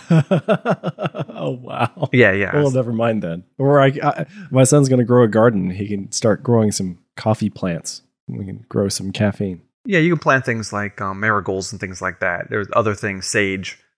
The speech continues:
Speaker 2: good aromatic things that are natural pest deterrents.
Speaker 1: Ooh, nice. Okay, continue.
Speaker 2: Okay, but, um, y-,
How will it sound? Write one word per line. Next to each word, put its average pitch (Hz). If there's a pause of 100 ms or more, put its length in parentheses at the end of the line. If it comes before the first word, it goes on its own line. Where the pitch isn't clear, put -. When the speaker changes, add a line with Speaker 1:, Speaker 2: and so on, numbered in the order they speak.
(220)
Speaker 2:
good 113
aromatic 104
things 98
that 95
are 95
natural 95
pest -
deterrents. - (180)
Speaker 1:
Ooh, 151 (360)
nice. 107
Okay, 160
continue. 123 (340)
Speaker 2:
Okay, 104
but, 127
um, 117 (520)
y-, -